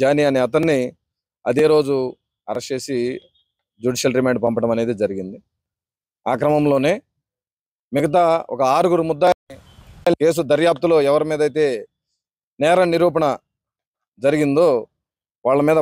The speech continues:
ప్రైమా ఫేసి ఎస్టాబ్లిష్ అయి-, అయినటువంటి నేపథ్యంలో వాళ్ళని రిమాండ్ పంపడం అనేది, ఆ, జరిగింది. వాళ్ళలో ముఖ్యంగా ఒకటి పఠాన్ అబూ బరక్ సిద్దిక్ అలియా సిద్దు అంటారు. ఇతను నర్సరావుపేటలో బరంపేట ఏరియాకి చెందినటువంటి వ్యక్తి. అదేవిధంగా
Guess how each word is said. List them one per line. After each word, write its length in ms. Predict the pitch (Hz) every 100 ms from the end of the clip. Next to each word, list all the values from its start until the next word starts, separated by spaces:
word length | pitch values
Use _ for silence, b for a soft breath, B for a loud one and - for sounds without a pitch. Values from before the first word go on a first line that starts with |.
| 135
ప్రైమా 220 | 156 170 160
ఫేసి 220 | 156 151 135
ఎస్టాబ్లిష్ 420 | - 151 147 135
అయి-, 120 | 139 139
అయినటువంటి 420 | 135 131 131 127 120
నేపథ్యంలో 460 | 123 117 123 131 127
వాళ్ళని 300 | 120 120 107 98 _ 110
రిమాండ్ 240 | 127 123 117
పంపడం 260 | 113 117 113
అనేది, 280 | 117 117 107 101 _ _ _ _ _ _ 117
ఆ, 20 | 117 110 95
జరిగింది. 320 | 117 117 127 175
వాళ్ళలో 320 | 151 156 156 147 139
ముఖ్యంగా 340 | 139 160 156 185
ఒకటి 220 | 143 143 135 131 - _ _ _ -
పఠాన్ 380 | 135 160 175 196 - - 120
అబూ 140 | 156 156
బరక్ 240 | 147 151 -
సిద్దిక్ 280 | 135 117 - _ _ _ _ _ _ _ _ _ _ _ _
అలియా 260 | 120 151 156
సిద్దు 240 | - 135 139
అంటారు. 240 | 127 120 151 185
ఇతను 240 | 135 123 107 98
నర్సరావుపేటలో 560 | 110 120 143 123 120 147 120
బరంపేట 360 | 120 120 110 104 98 90
ఏరియాకి 220 | 104 107 101
చెందినటువంటి 460 | 101 101 90 98 98
వ్యక్తి. 240 | 87 - 139 _ _ _ _ -
అదేవిధంగా 500 | 127 156 160 156 160